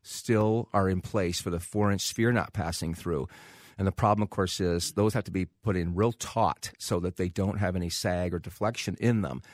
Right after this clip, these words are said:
It opens up views. It's wonderful. It meets codes, but you can have some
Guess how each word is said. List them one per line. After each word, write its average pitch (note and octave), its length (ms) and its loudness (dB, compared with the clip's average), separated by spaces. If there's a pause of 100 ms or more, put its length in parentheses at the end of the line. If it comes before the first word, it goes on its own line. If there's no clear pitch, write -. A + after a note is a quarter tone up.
(200)
It A#2+ 60 6
opens E3 320 6
up E3+ 100 4
views. G#2+ 460 0
It's - 120 -8
wonderful. A2 460 0
It - 80 -6
meets A#2 220 0
codes, G2 640 0 (260)
but G#2+ 160 4
you G#2 80 2
can G2+ 160 0
have A2 280 2
some B2+ 120 -2